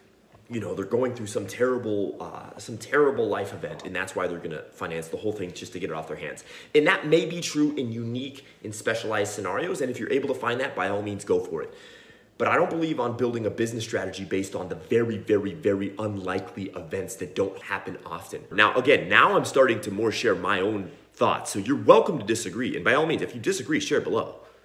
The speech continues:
I'm open to always having a conversation with you, but I just don't like following, uh, traditional narratives about what this community of M and A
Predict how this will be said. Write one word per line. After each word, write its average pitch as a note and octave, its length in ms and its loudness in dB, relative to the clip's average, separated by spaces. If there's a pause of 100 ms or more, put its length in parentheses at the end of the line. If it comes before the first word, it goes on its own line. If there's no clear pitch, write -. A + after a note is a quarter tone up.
(200)
I'm A#2+ 160 -4 (120)
open D#3 280 8
to - 60 4
always B2+ 280 2
having G2+ 180 -2
a F2 40 -2
conversation F#2+ 540 -4
with - 160 -10
you, - 140 -14 (380)
but A#2+ 100 6
I A#2 120 8
just E3 220 -2
don't E3 180 2
like D3 140 6
following, B2+ 600 -2 (500)
uh, A2+ 100 0
traditional B2+ 540 -4
narratives G#2+ 480 4
about F#2 480 -2 (540)
what B2 180 0
this A#2 160 -2
community A2 420 -2
of F#2+ 80 2
M G2+ 140 2
and F#2+ 80 -2
A G2+ 420 4